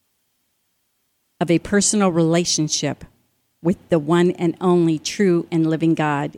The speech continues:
and his one and only begotten Son, who is Jesus Christ.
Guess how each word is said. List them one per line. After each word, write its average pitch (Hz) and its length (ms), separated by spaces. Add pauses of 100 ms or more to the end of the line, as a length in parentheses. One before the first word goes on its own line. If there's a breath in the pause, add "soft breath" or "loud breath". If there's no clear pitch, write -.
and 165 200
his 151 200
one 170 460 (200)
and 165 220
only 170 380
begotten 160 1500 (440)
Son, 156 640 (440)
who 170 140
is 151 160
Jesus 147 360
Christ. - 600